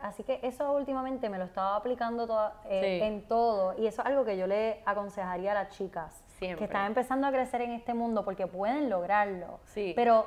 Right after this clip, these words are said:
Speaker 1: trabajen lo suficiente. Y para resumir,
Speaker 2: Para resumir, exacto, y
Speaker 1: yo
Speaker 2: ser
Speaker 1: diría,
Speaker 2: auténtica.
Speaker 1: claro, ser agradecida, auténtica, humilde, conocer tu lugar y conocer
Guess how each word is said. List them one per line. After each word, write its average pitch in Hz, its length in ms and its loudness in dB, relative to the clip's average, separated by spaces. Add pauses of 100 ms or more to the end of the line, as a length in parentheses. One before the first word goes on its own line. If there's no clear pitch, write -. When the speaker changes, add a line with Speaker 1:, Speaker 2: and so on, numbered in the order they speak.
(160)
Speaker 1:
trabajen 208 520 2
lo 233 100 0
suficiente. 196 960 -8 (360)
Y 214 280 -2 (140)
para 208 220 2
resumir, 214 640 0
Speaker 2:
Para 180 180 4
resumir, 165 600 -6
exacto, 156 520 -6
y - 60 -12
Speaker 1:
yo 190 40 -4
Speaker 2:
ser 185 240 4
Speaker 1:
diría, 214 160 2
Speaker 2:
auténtica. 180 540 -2 (180)
Speaker 1:
claro, 185 440 0 (420)
ser 220 420 4
agradecida, 208 800 4
auténtica, 208 840 2
humilde, 233 540 -2
conocer 220 600 -2
tu 269 140 -2
lugar 240 380 2
y 247 80 0
conocer 233 680 -2